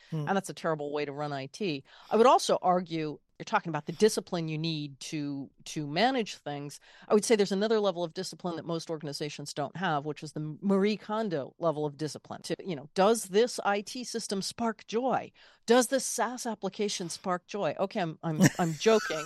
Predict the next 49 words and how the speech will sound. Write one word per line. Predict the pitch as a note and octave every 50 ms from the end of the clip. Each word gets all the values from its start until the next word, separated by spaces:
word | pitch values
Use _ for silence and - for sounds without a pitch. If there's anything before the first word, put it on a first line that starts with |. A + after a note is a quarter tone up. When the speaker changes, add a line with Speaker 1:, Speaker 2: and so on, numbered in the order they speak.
| - -
Speaker 1:
<laughs> | - -
Yeah. | D4+ B3+ F#3+
Speaker 2:
And | G#3 -
even | D4 F4+ D4+ E4 D#4+
Marie | C#4+ B3+ A#3 A#3 A#3 A3
Kondo | - A#3+ C4 A#3+ A#3+ A#3 F#3+ E3+ F3
has | F#3 F3+ -
kind | - - F#3+ F3+
of, | F3
now | F#3 F#3+ F#3 F#3
that | F3+ -
she's | - F#3 -
had | - D#3 D#3 -
kids, | - G#3 F#3+ F#3 -
she's | - F3 -
backed | - F#3+ D#3+ D#3 E3+ - E3
off | D#3 E3+ F#3 -
from | - A#3 A#3+ A#3+
that. | B3 B3+ C#4 C#4+ _ _ -
Speaker 1:
Yeah. | - F3+ G3 F#3+ E3+ D#3
Speaker 2:
But | B3 A#3
very | G3 F3+ G#3 C4+ D4 D4 C#4 _ _ _
few | - D4+ E4+ E4+
of | C4 G3+ G3
us, | G3 F#3+ F#3 - - -
either | G#3+ G3+ F#3 F#3 F3+ E3+
personally | - - - - D4 C4+ - - B3+ A3 G#3 F#3+ F#3
or | E3+ D#3
organizationally, | - F#3 F#3+ F3+ F3+ E3 D#3 D3+ E3+ F3 F#3 F#3 - - E3+ D#3 D3 C#3+ C#3 C#3+ D#3 D3+ _ _ _ _ _ _ _ -
have | - A3 G3 F3+ D#3+ D3+ -
built | - A#3 B3 B3 - -
into | A3+ A3 G#3 - - G3
our | F#3 F3+
daily | F3+ F#3 F3+ F#3+ F#3+ F#3 E3
routines | D#3 E3 D#3 - A3 G3+ F#3 F3+ D#3+
this | - E3+ E3 -
idea | - D#3+ D#3 D#3 D3 E3 D#3+ D#3+ - -
of | D#3+ F3 D3+ D3 D3 C#3+ - - _
throw | - - F#3 F3+ F#3 F#3
it | E3+
out, | E3 E3+ E3 - - -
get | F3+ D#3+ -
rid | E3 F3 F3
of | F3 D#3+ D#3
it, | E3 - _
get | - E3 -
rid | F3 F3 E3+ F3+
of | F3 D#3+
it | D#3